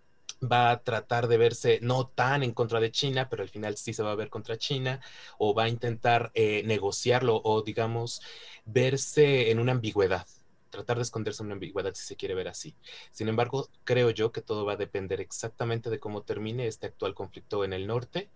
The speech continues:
en la región de la tac, y con respecto a ello, pues ya veremos. Pero sí, definitivamente. Sin embargo, también hay que tener en cuenta algo.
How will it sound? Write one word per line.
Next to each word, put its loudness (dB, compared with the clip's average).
en 0
la -4
región -6
de -4
la -4
tac, -6
y 0
con -2
respecto -8
a -2
ello, -4
pues -6
ya 2
veremos. 0
Pero 0
sí, -4
definitivamente. -4
Sin -6
embargo, 0
también -2
hay -4
que -6
tener -4
en -4
cuenta -8
algo. -8